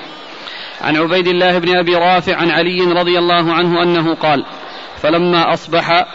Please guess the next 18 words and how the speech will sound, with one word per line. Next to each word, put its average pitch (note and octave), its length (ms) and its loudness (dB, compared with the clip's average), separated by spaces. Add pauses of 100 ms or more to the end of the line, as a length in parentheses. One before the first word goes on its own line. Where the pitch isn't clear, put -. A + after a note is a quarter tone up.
(120)
يعني D#3+ 260 2
النبي D#3+ 460 2
صلى D#3 260 0
الله D#3 360 2
عليه D3 280 2
وآله D3+ 420 2
وسلم، E3+ 480 0 (600)
"وقف E3+ 340 0
على E3 280 4
قزح D3+ 520 0 (440)
فقال: D#3 400 2 (280)
'هذا F#3 360 4
قزح F3 520 0
وهو E3+ 340 2
الموقف، E3+ 460 2 (440)
وجمع F3 480 2
كلها F#3 500 2
موقف، E3+ 380 2